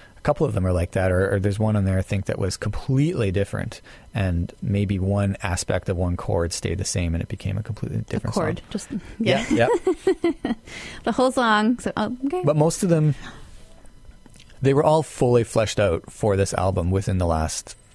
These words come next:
Speaker 1: four or so years,
Speaker 2: Okay.
Speaker 1: where they may have been bits and pieces of things lying around, and then when we started coming back together and writing together and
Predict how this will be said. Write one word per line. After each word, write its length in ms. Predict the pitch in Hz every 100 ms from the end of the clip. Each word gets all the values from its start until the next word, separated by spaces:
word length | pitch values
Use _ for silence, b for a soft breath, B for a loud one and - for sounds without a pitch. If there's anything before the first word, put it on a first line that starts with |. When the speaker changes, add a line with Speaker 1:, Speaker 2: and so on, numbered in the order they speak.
| -
Speaker 1:
four 400 | - - - 85 85
or 60 | -
so 220 | - 52
years, 420 | 76 - - - - B 214
Speaker 2:
Okay. 220 | 196 185
Speaker 1:
where 120 | 98
they 140 | 104
may 120 | 101 98
have 120 | 95
been 140 | 92
bits 220 | 87 92
and 80 | -
pieces 300 | - 92 -
of 80 | 95
things 320 | - 90 90
lying 220 | 90 90
around, 380 | 87 85 87 87 -
and 160 | 87
then 260 | 85 85 87 B B B
when 160 | 110 92
we 120 | 90
started 500 | - - 87 82 92 - - _
coming 220 | - 90
back 220 | 87 82 -
together 460 | 104 85 85 85
and 380 | - 82 80 80
writing 260 | 82 85 85
together 380 | 110 85 85
and 160 | 85